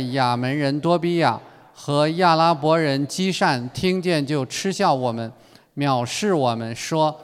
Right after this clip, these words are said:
：“你们做什么呢？要背叛王吗？”我回答他们说：“天上的神必使我们亨通，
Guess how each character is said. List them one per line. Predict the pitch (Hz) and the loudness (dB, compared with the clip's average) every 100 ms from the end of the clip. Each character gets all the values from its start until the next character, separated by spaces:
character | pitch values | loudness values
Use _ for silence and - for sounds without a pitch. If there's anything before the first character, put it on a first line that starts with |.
| - - | -20 -8
：“你 | 156 147 | -2 0
们 | 156 | 0
做 | 147 196 170 | 0 2 2
什 | 151 - 123 | 2 -4 -6
么 | 120 156 | -4 -4
呢？ | 143 - - - _ | -4 -8 -20 -20 _
要 | - 165 147 | 2 4 4
背 | 135 170 | 4 0
叛 | 151 160 147 131 | 2 2 2 0
王 | 120 135 | -2 0
吗？” | 170 131 - - _ _ | -2 -2 -8 -20 _ _
我 | 127 123 | -2 -2
回 | 120 131 143 | 0 -2 0
答 | 143 139 | 0 0
他 | 135 143 | 0 -2
们 | 143 | -2
说 | - 143 131 - - - - | -2 -2 -2 -6 -20 -20 -6
：“天 | - 196 196 | 0 2 2
上 | 196 170 | 2 0
的 | 151 | -2
神 | - - 127 135 160 | -4 -4 -4 -2 -4
必 | 156 202 156 | -2 0 0
使 | - 156 | -2 -2
我 | 160 139 | 0 0
们 | 113 120 | -2 -4
亨 | 127 160 175 | -4 -2 -2
通， | 170 180 | 0 -2